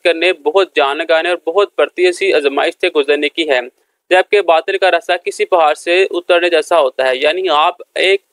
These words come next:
कदम उठाए तो दूसरा जरूरत इकदाम खुद से उठा, अ, उठता चला जाता है। आप अगर कोई शख्स एक ही वक्त में दोनों रास्तों पर चलने की ख्वाहिश रखता हो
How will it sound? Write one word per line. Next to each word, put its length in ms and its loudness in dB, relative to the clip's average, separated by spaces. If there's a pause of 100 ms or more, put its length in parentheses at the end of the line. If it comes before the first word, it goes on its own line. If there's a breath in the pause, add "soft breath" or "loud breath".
(100)
कदम 240 0
उठाए 360 -2
तो 120 -4
दूसरा 420 -2
जरूरत 360 -4 (480)
इकदाम 380 2
खुद 200 0
से 240 0
उठा, 300 0
अ, 380 2
उठता 320 -2
चला 220 0
जाता 260 -2
है। 160 0 (640)
आप 200 0
अगर 180 -2
कोई 160 4
शख्स 320 0
एक 280 4
ही 100 4
वक्त 260 0
में 300 0
दोनों 240 4
रास्तों 240 2
पर 160 2
चलने 320 -2
की 120 -2
ख्वाहिश 320 0
रखता 300 -2
हो 260 -2